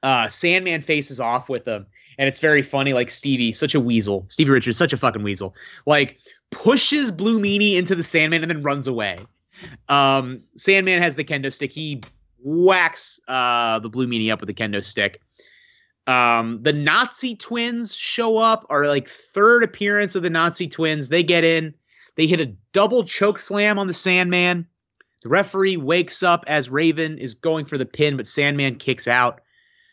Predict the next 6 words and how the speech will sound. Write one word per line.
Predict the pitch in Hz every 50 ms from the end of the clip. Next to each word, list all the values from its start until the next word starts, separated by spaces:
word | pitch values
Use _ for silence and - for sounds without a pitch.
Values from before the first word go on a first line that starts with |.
| _ _ _ _ _ -
Uh, | 123 117 117 113 107 107 - - _ -
Raven | 123 123 143 170 185 190 170 175 170 160 147 -
sets | - - - - - 180 180 175 - -
up | 196 175 175 - -
a | 131 131 123
chair | 120 - - - - - 160 165 170 175 170 170 165 165 160 151